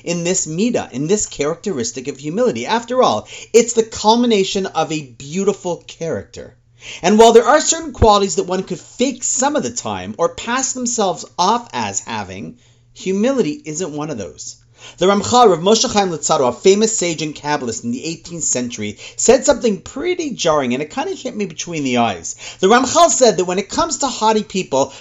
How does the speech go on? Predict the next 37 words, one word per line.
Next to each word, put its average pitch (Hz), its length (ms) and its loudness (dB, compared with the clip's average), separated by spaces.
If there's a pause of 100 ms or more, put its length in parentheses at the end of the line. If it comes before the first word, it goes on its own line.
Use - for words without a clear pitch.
(120)
people 285 260 -2
with 113 260 4
big 202 220 2
egos, 185 500 0 (180)
one 208 320 0
has 262 240 -2
to 220 60 -4
have 190 220 -2
rachmanis 156 920 -4
on 101 200 -10
them, 85 260 -18
feel 190 320 -4
pity 220 380 -6
for 101 180 -10
them. 85 300 -14 (480)
Why? 135 460 0 (680)
Surprisingly, 190 800 0
it's 131 160 -8
not 202 220 0
because 285 280 -4
you 240 60 -2
feel 214 300 2
bad 117 640 0
that 123 160 -12
they're 127 120 -2
haughty, 120 580 -4 (520)
but 202 140 4
rather 208 260 8
because 220 320 2 (100)
often 262 420 2
people 233 300 0
with 156 240 0
big 180 220 -2
egos 151 760 -4 (240)
try 202 220 2
to 180 120 -2 (240)
act - 540 -10